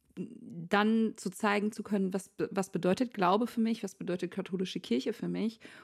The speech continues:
Und ich möchte halt eben für ein, ein Safe Space und, und eine bunte Kirche irgendwie einstehen. Und das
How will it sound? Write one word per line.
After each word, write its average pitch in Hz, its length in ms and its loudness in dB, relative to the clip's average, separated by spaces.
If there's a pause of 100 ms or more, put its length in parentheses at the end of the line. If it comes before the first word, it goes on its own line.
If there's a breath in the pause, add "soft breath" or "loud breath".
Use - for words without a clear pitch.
Und 190 120 0
ich 190 100 -2
möchte 233 260 2
halt 247 120 0
eben 180 220 4
für 190 220 -2
ein, 175 480 2
ein 170 320 0
Safe 185 340 -2
Space 185 500 0
und, 185 240 -2
und - 140 -6
eine 180 200 2
bunte 190 300 4
Kirche 180 360 0
irgendwie 180 260 0
einstehen. 180 640 0
Und 165 160 -4
das - 260 -8